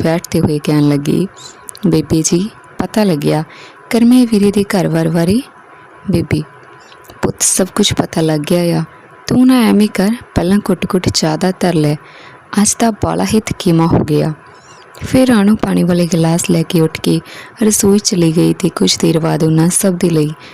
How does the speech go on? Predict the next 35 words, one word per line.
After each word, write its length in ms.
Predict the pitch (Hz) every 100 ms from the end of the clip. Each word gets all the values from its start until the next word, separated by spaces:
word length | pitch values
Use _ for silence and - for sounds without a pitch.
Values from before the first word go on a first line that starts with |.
| - -
ਚਾਹ 240 | - 202
ਬਣਾ 220 | 180 180 170
ਕੇ 160 | 175
ਲੈ 160 | 156 151
ਆਈ। 240 | 151 151 160 - - - -
ਸਾਰਿਆਂ 420 | - 220 220 233
ਨੇ 100 | 240
ਇਕੱਠਿਆਂ 420 | 233 190 - 196
ਬੈਠ 220 | 180 165 -
ਕੇ 100 | 175
ਚਾਹ 200 | 170 156
ਪੀਤੀ। 500 | - 165 - 185 233 - - - - - 208
ਬੀਬੀ 340 | 185 196 -
ਤਾਂ 180 | 233 254
ਚਾਹ 240 | 247 180 180
ਪੀਣ 240 | - 185
ਤੋਂ 140 | 170 160
ਬਾਅਦ 220 | 165 165 -
ਉੱਠ 140 | 185 -
ਕੇ 100 | 185
ਆਪਣੇ 260 | 165 165 160
ਕਮਰੇ 400 | - 165 170 170
'ਚ 140 | - -
ਆਰਾਮ 300 | 170 165 196
ਕਰਨ 280 | 226 208 175
ਲਈ 100 | 160
ਚਲੀ 360 | - 160 147
ਗਈ। 180 | 151 147 - - - - - - -
ਫਿਰ 200 | 262 254
ਰਾਣੋ 280 | 240 226 254
ਨੂੰ 160 | 262
ਜਰਨੈਲ 440 | - 180 175 170 175
ਚਾਹ 220 | 180 175
ਪੀਂਦੇ 380 | - 170 160 165
ਹੋਏ 220 | 160